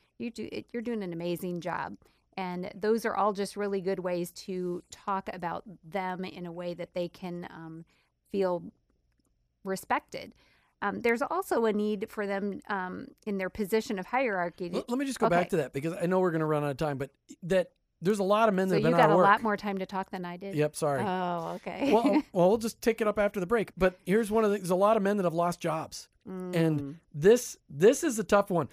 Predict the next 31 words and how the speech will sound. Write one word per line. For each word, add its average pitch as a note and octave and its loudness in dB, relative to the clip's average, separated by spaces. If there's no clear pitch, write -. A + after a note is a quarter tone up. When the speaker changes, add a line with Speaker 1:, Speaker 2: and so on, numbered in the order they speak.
Speaker 2:
I E3 -2
heard F3+ 0
somebody G3+ 0
tell G3+ 2
me F#3+ 2
today, F3+ 2
you - 0
know, F3 4
uh, D3 -2
their D3+ 0
husband G3 0
lost F#3+ 0
their F3 -6
job F#3 0
and D3 -4
haven't F#3 -4
gotten E3 -2
work, G#3 0
and F3+ 0
it G#3+ -4
is, F3 -4
it's D3+ -2
devastating E3+ 0
to - -10
them. B2+ -8
And, F3+ 0
and F#3+ 2
I G#3+ 0
gotta G#3+ 0
tell C4+ 4
you, A#3 0